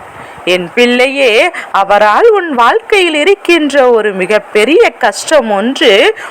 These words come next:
உனக்கு நீங்கப் போகின்றது. இந்த வாழ்க்கையில் உன்னை ஆட்டி படைத்த ஒரு பிரச்சனை ஒன்று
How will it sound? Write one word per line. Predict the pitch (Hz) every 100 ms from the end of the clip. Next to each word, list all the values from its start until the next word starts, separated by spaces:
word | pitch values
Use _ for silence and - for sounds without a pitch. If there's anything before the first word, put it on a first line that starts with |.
| -
உனக்கு | 285 262 - 220
நீங்கப் | 202 208 381 427 214 -
போகின்றது. | 202 190 190 180 180 170 175 170 - - - - - - -
இந்த | 277 285 262 240
வாழ்க்கையில் | 202 240 480 - 359 339
உன்னை | 302 277 269 262 226
ஆட்டி | 185 262 - 269
படைத்த | 202 226 277 - 320 277
ஒரு | 233 214
பிரச்சனை | - 190 185 - 311 302
ஒன்று | 233 214 233 262 254 220 381